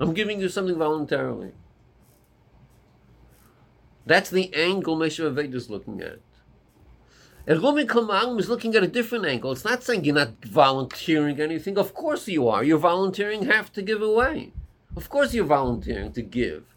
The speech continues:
But you have to look at the post Migui, the post Meshiv Aveda.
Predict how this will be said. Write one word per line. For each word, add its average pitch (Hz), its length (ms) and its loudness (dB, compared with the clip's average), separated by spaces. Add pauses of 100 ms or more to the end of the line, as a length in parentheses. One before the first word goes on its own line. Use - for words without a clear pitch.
(380)
But 190 420 6
you 151 140 -2
have 185 340 -2
to 170 60 -8
look 185 260 -6
at 156 160 0
the 151 80 0
post - 800 2 (960)
Migui, 131 680 4
the 139 80 -4
post 226 420 -2
Meshiv 143 440 -2
Aveda. 98 480 -2